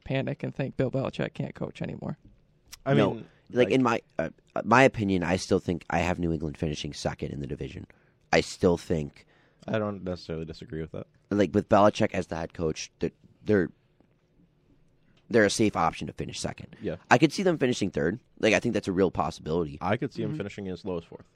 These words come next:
Speaker 3: No, like, I, like, that's
Speaker 2: I,
Speaker 3: where,
Speaker 2: well, that's
Speaker 3: that's
Speaker 2: the
Speaker 3: where I
Speaker 2: thing, 'cause
Speaker 3: step out.
Speaker 2: I
Speaker 3: Like, I just don't, I don't think, I don't think, uh,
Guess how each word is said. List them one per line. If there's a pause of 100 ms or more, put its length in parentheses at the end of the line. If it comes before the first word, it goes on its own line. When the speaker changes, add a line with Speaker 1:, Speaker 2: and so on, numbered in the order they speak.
(280)
Speaker 3:
No,
like,
I,
like,
that's
Speaker 2:
I,
Speaker 3:
where,
Speaker 2:
well,
that's
Speaker 3:
that's
Speaker 2:
the
Speaker 3:
where
I
Speaker 2:
thing,
'cause
Speaker 3:
step
out.
Speaker 2:
I
Speaker 3:
Like,
I
just
don't,
I
don't
think, (400)
I
don't
think,
uh,